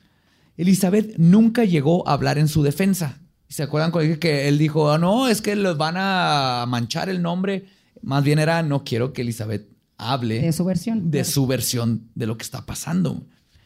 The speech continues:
Speaker 1: Y los registros familiares de Elizabeth fueron destruidos en su mayoría.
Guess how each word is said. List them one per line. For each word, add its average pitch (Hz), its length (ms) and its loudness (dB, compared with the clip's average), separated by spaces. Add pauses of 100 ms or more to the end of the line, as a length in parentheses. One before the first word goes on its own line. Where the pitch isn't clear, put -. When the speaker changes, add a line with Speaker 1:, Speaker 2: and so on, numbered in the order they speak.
(640)
Speaker 1:
Y 240 420 2 (120)
los 202 220 4
registros 208 540 2
familiares 175 540 2
de 147 60 0
Elizabeth 135 480 0
fueron 143 260 0
destruidos 120 720 -2
en 127 160 -2
su 117 140 -10
mayoría. 101 500 -12